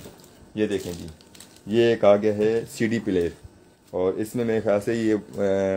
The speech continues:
वन in three है। इसमें एक एडाप्टर है, मैं आपको बताता हूँ इसमें क्या क्या है। और इसके अलावा इसमें है एक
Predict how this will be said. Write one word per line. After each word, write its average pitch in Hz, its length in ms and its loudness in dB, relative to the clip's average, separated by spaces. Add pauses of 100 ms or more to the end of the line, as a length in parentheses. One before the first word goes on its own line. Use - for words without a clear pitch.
(460)
वन 113 200 6
in 117 140 -2
three 104 320 2
है। 80 120 -6 (520)
इसमें 123 240 -4
एक 110 140 0
एडाप्टर 107 340 4
है, 120 60 2
मैं 113 100 0
आपको 104 180 -2
बताता 95 320 -4
हूँ 101 60 -6
इसमें 104 160 -6
क्या 95 160 2
क्या 90 160 -4
है। 82 120 -12 (600)
और 92 200 2
इसके 104 280 -4
अलावा 104 360 4
इसमें 107 340 -6
है 101 140 -4 (120)
एक 104 640 -4